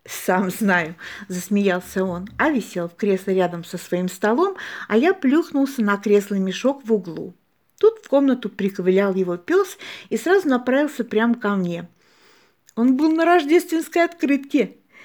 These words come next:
Я дал собаке обнюхать мою руку. «Она», поправил Ави. «Дейзи! Можешь погладить,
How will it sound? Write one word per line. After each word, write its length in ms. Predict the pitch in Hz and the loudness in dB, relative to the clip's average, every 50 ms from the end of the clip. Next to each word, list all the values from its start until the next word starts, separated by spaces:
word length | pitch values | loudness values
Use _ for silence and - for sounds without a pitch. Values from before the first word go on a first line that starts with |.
| - - - | -20 -16 -14
Я 340 | 226 226 - 180 175 190 | -14 -14 -10 -4 -2 -2
дал 220 | 185 185 185 180 180 | 0 0 -2 -2 -2
собаке 500 | - - 175 165 202 240 240 247 202 170 | -4 -6 -4 0 0 -2 0 0 -2 -2
обнюхать 480 | 170 165 170 180 196 196 - - - | -2 -4 -4 -4 -4 -6 -6 -12 -10
мою 280 | - 180 180 180 180 185 | -6 -6 -4 -2 -2 0
руку. 440 | 190 180 160 151 - - 110 - - - _ _ _ _ _ _ _ - | 0 0 -2 -2 -6 -10 -12 -12 -12 -16 _ _ _ _ _ _ _ -8
«Она», 520 | 180 185 185 185 202 196 196 175 139 - - _ _ _ _ | -6 -4 -2 -2 -2 0 -2 -2 -4 -6 -10 _ _ _ _
поправил 540 | 160 160 - - 165 170 165 165 160 160 - | -14 -14 -8 -6 -4 -4 -4 -6 -8 -10 -10
Ави. 400 | - 170 165 165 156 165 185 190 180 - _ _ | -8 -8 -8 -8 -8 -10 -12 -12 -16 -20 _ _
«Дейзи! 800 | 185 170 180 285 302 302 269 220 175 156 147 - - - - - _ - - - - - - - _ | -16 -6 -2 0 2 2 2 2 0 -2 -8 -14 -16 -16 -16 -18 _ -20 -20 -20 -20 -20 -20 -18 _
Можешь 340 | - 214 254 262 302 294 - | -2 -2 0 0 -2 -4 -2
погладить, 720 | - 311 311 269 240 214 220 233 247 208 160 - - - | 0 0 2 2 2 2 2 2 0 -2 -4 -8 -12 -20